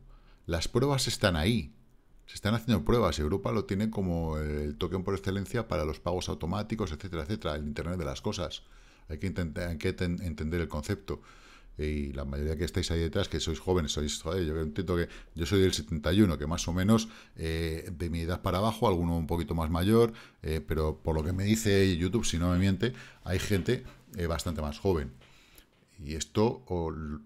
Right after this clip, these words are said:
es que vais a llegar, lo que digo, vais a llegar con el coche a la gasolinera, según llegue la gasolina ya sabe quién eres, eh, va a saber, eh, lo que echas normalmente, y le va, te va a decir, "Te voy a echar cincuenta litros", y tú le vas a decir, eh, "Ostras, no, no, Siri, echa, echa cuarenta que no me llega".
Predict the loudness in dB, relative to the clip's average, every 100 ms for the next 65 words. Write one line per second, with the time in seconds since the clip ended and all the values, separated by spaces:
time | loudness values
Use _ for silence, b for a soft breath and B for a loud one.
0 | -16 -14 -6 -2 0 0 0 2 2 0
1 | -2 0 0 2 0 0 0 -2 -2 -2
2 | -2 -2 -2 -2 -2 -2 -2 0 0 -2
3 | 0 0 0 0 0 0 0 -2 -2 -2
4 | 0 0 0 0 0 0 0 0 -4 B
5 | B B -6 -4 -2 0 0 2 0 -2
6 | -4 -4 -4 -4 -4 -2 0 0 4 4
7 | 4 0 -4 B B B -14 -8 -4 -4
8 | -4 -4 -6 -6 -4 -4 -2 -4 -4 -4
9 | -4 -4 -6 -6 -4 -2 0 0 0 -4
10 | -4 -6 -4 -2 -2 -2 -4 -2 -2 -2
11 | -4 B _ -4 -2 -2 -2 -4 0 0
12 | 0 -2 -4 -2 -2 0 2 4 2 0
13 | -2 -4 -4 -2 0 0 -2 -4 -4 -2
14 | -2 -2 0 2 2 2 2 2 0 0
15 | 0 0 -2 -8